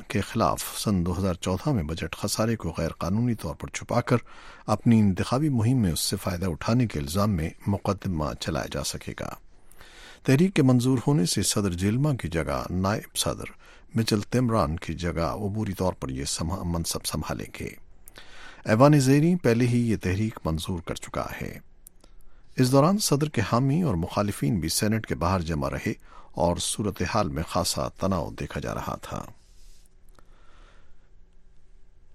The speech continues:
یورپی یونین کے کچھ رکن ملکوں کے درمیان سرحدوں پر کنٹرول کی اجازت آئندہ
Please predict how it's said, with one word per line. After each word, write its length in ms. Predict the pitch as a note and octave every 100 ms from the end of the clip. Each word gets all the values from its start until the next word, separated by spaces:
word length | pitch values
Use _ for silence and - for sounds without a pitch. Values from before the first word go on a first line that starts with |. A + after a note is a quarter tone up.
| - - -
یورپی 340 | - C3+ D#3+ D#3+
یونین 320 | E3 G3 A3+
کے 100 | F#3+
کچھ 220 | - D#3 C3+
رکن 300 | C3 C3+ A#2+
ملکوں 260 | A#2 F#3+
کے 100 | F3
درمیان 440 | A2+ G2+ G#2+ A2+ E3
سرحدوں 420 | - A2+ A2 D3
پر 160 | -
کنٹرول 520 | F#2+ F2+ G2+ - C3+ C3
کی 180 | -
اجازت 460 | D2+ D#2 E2+ D3 -
آئندہ 260 | G2+ F#2+